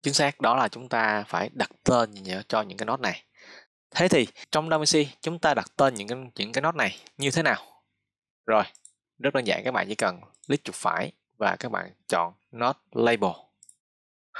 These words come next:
Rồi, ở đây tôi sẽ đặt là file gốc. Rồi, tiếp tục. Ở đây chúng ta sẽ đặt, bây giờ ở đây là tôi cần chỉnh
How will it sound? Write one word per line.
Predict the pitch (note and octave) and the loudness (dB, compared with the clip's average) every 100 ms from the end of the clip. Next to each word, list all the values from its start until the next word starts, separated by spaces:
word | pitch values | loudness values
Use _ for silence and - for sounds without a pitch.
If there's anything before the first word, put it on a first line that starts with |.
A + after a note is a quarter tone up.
| - - | -14 -4
Rồi, | A#2+ G#2+ | 0 2
ở | - | 4
đây | C#3 B2+ - _ _ _ | 4 2 -4 _ _ _
tôi | - A#2+ | 2 2
sẽ | C3+ | 2
đặt | G3+ - | 0 0
là | G2+ F#2+ - _ - | 0 0 -4 _ -16
file | - G#2+ G#2 | -2 0 2
gốc. | A#2+ - _ _ _ _ _ _ _ _ | 0 0 _ _ _ _ _ _ _ _
Rồi, | A#2+ B2 A2 _ | 4 4 4 _
tiếp | E3+ E3+ | -2 2
tục. | B2 F2 - - - | 0 0 -10 -18 -2
Ở | C3+ | 4
đây | D3 C#3+ - - - - - _ _ _ _ _ _ | 4 4 -4 -20 -20 -20 -20 _ _ _ _ _ _
chúng | - D#3+ | -4 0
ta | D3 | 2
sẽ | C#3+ | 2
đặt, | B2+ - | 0 0
bây | B2+ | 0
giờ | B2 | 2
ở | G#2+ | 2
đây | A#2+ B2 A#2 | 2 4 4
là | A2 | 2
tôi | - A#2 A#2 | 0 -4 0
cần | G#2+ F#2+ F#2+ F#2+ | -2 -2 -8 -6
chỉnh | - - G#2+ C3 | -4 -4 -10 -18